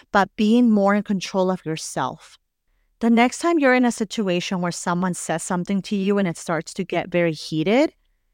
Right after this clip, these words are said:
if you have that self-control to remain calm and act rationally rather than impulsively, I guarantee you, <laughs> you'll scare the crap out of people.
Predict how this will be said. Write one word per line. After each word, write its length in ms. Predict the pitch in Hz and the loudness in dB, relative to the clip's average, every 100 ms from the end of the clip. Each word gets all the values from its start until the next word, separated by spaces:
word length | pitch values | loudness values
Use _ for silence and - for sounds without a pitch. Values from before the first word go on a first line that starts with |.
| _ _ | _ _
if 220 | 202 - 202 | -6 -4 -4
you 340 | 202 233 285 | 0 2 0
have 460 | - 208 185 208 214 | -4 0 2 2 0
that 200 | 190 - | -2 -2
self-control 1120 | 196 185 - 196 175 - 180 160 190 302 - _ _ | -2 -2 -2 -4 -4 -4 -2 0 2 0 -4 _ _
to 100 | - | -2
remain 440 | 214 196 185 185 170 | 0 0 0 -2 -4
calm 540 | - 185 170 185 226 254 _ _ - | -4 0 2 2 2 -2 _ _ -4
and 160 | 202 196 | 0 0
act 240 | 185 - | 0 -4
rationally 880 | 156 156 160 - 233 240 262 294 330 _ _ - | -2 0 0 0 0 2 2 2 -2 _ _ -4
rather 300 | 190 190 196 | 0 2 2
than 200 | 196 175 | 0 -2
impulsively, 1040 | 160 - 220 262 - 240 170 151 165 247 _ _ _ | -4 -2 0 2 0 -4 -2 0 0 -2 _ _ _
I 180 | 208 202 - | -2 -2 -2
guarantee 800 | 196 208 233 226 - 180 180 214 | 0 2 2 0 -4 -6 -2 0
you, 240 | 285 370 | 2 0
<laughs> 20 | 349 | 0
you'll 260 | 190 262 | 2 2
scare 400 | - - 214 208 | 0 -4 0 2
the 100 | 208 | 2
crap 300 | - 185 175 | 0 0 2
out 100 | 170 | 0
of 120 | 165 | -2
people. 440 | - 185 165 160 | -6 -6 -4 -6